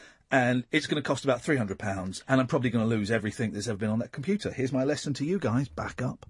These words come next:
back everything up, 'cause probably gonna lose everything. Um, so that was annoying. Then I went, um, th-, th-, then I went home and I slept for, for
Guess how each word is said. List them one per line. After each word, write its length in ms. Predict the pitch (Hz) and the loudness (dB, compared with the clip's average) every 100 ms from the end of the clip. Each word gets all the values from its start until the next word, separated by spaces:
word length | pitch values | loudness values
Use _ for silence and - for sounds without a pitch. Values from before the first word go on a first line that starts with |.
| - - | -14 -4
back 520 | 110 120 139 160 - | 0 2 4 2 2
everything 560 | 151 147 151 139 160 165 | 0 0 -2 -2 -4 -2
up, 220 | 208 - - - - - | -4 -6 -16 -20 -20 -14
'cause 120 | - | -8
probably 160 | - 143 | -2 0
gonna 160 | 156 160 | 2 4
lose 180 | 214 | 4
everything. 320 | 190 98 95 - - - - - | 4 0 -2 -6 -8 -12 -12 4
Um, 180 | 165 185 | 6 6
so 120 | - | 6
that 180 | 240 277 | 4 4
was 100 | 165 | 2
annoying. 340 | 143 107 101 | 4 4 6
Then 120 | 127 220 | 6 6
I 60 | |
went, 260 | 220 208 185 | 6 4 4
um, 300 | 156 156 151 - | 2 2 -2 -8
th-, 200 | 175 - | -10 -8
th-, 260 | 180 180 170 | -10 -8 -4
then 180 | 180 | -2
I 40 | 175 | 0
went 200 | 170 147 | 0 -2
home 380 | - 131 104 107 | 0 0 2 2
and 100 | 120 | 2
I 40 | |
slept 360 | 110 - 131 - | 2 2 2 0
for, 200 | 123 110 | -4 -4
for 360 | - 110 101 | -2 0 2